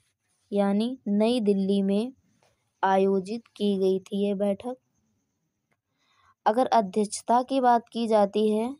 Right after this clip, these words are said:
कि इसकी अध्यक्षता किसने की थी, तो विदेश मंत्री के द्वारा की गई थी। एक बार सभी लोग कमेंट कीजिएगा कि वर्तमान में विदेश मंत्री कौन है।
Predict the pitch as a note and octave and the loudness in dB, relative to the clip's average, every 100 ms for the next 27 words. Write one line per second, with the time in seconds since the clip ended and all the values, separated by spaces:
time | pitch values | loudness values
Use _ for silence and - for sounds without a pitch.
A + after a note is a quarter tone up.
0 | _ _ _ _ A#3+ A#3+ - A#3+ A#3 F#3+ | _ _ _ _ -6 -6 -6 -2 -2 0
1 | G#3 G#3 - - A#3 A#3+ A3 G#3+ G#3 G3+ | -4 -6 -6 -2 -2 -2 -8 -4 -4 -2
2 | G3+ G3 G#3+ A3+ C#4 _ _ _ - B3+ | -6 -6 -8 -8 -12 _ _ _ -4 -2
3 | G#3+ G#3+ G3+ A3 B3 G#3 G3 F#3+ F#3+ G3 | 0 0 2 2 0 -2 -2 -4 -4 -4
4 | G3+ G3+ G3+ F#3 F#3 F3+ F#3+ F#3 F#3 F#3 | -2 0 2 2 0 -2 -4 -2 -2 -4
5 | G#3 A3 G#3+ A3+ A#3 - G#3 G#3+ G#3+ A3 | -4 -2 0 0 0 -2 -2 0 0 -2
6 | - G3 G3+ G#3 G3+ F#3+ F#3 F#3+ F#3+ A3 | -2 -2 0 -2 -4 -4 -2 -2 0 -2
7 | C#4 _ - - _ - A3 G3+ A#3+ A#3+ | -4 _ -20 -20 _ -6 -2 2 0 0
8 | B3 A3+ G3+ G3 G3+ B3 - _ _ _ | -2 0 0 0 0 -4 -10 _ _ _
9 | G3 G3 G3 G#3+ A#3+ A3 G3 F#3+ F#3+ G#3+ | -4 -2 2 2 0 -2 -4 -4 -6 -8
10 | - F#3 F#3 G3 G3 A3+ | -4 -4 -2 -2 -2 -4